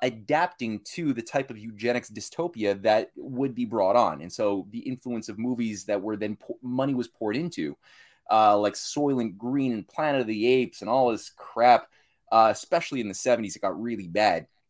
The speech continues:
It, it obviously is worse today, but keep in mind, it all was designed not to wake people up or to serve as warnings. Neither was Brave New World in the thirties. They were all designed to shape our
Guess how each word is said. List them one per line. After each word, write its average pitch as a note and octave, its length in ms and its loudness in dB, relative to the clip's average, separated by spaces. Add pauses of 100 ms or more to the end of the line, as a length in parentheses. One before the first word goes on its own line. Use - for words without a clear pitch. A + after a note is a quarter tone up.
It, C3+ 300 0
it B2 100 2 (140)
obviously G#2 420 4
is F#2 120 -6
worse G#2 300 -4
today, G2+ 520 2 (280)
but D3+ 140 0
keep E3 200 -4
in C3+ 60 -2
mind, B2 260 4
it D3 240 0
all F3 260 6
was F3 140 2
designed B2 600 0
not C3 300 0
to - 60 -10
wake A#2 340 -6
people A#2 320 -2
up A#2 160 2
or A2+ 100 -6
to A2+ 120 -14
serve A2+ 280 -6
as F#2+ 140 -8
warnings. F#2+ 500 -4
Neither A#2+ 180 -4
was B2 120 -2
Brave G#2+ 340 0
New A2 120 -4
World G#2 280 -2
in G2+ 100 -6
the F2+ 60 -8
thirties. A2+ 480 -2 (320)
They C#3 100 6
were C3+ 120 6
all C3+ 260 10
designed A2 400 0
to A2+ 80 -10
shape - 500 -4 (100)
our A#2+ 200 6